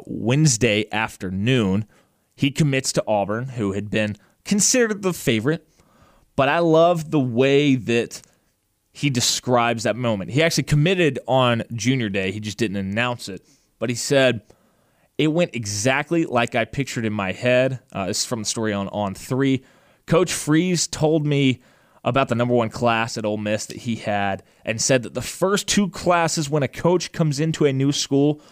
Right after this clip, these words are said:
are the most critical and most important classes. Coach Freeze told me that he didn't expect a commitment,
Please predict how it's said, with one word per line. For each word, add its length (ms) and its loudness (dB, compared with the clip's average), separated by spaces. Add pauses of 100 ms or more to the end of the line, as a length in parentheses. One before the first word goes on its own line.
(240)
are 120 4
the 340 2
most 320 4
critical 480 0
and 140 2
most 300 2
important 440 -4
classes. 540 -6 (560)
Coach 240 2
Freeze 260 2
told 240 2
me 140 -2
that 240 0 (520)
he 120 4
didn't 180 2
expect 640 -2
a 60 4
commitment, 500 0